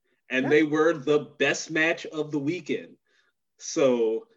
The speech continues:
Speaker 1: uh, Sasha Banks has gotten the can get it before. So
Speaker 2: That's right.
Speaker 1: this week, her opponent, Bianca Belair,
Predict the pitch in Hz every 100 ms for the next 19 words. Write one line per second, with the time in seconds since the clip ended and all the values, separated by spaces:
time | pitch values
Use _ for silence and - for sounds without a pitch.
0 | _ _ _ - 123 120 110 101 - _
1 | _ _ _ _ - 226 277 185 208 214
2 | 202 165 180 185 170 147 160 135 160 143
3 | 123 123 - 139 92 92 - 120 101 95
4 | - _ _ 185 - 202 214 151 - _
5 | 131 123 202 226 143 123 104 101 - -
6 | _ _ _ _ _ 175 170 170 190 208
7 | 208 165 180 196 202 196 147 170 165 147
8 | 101 85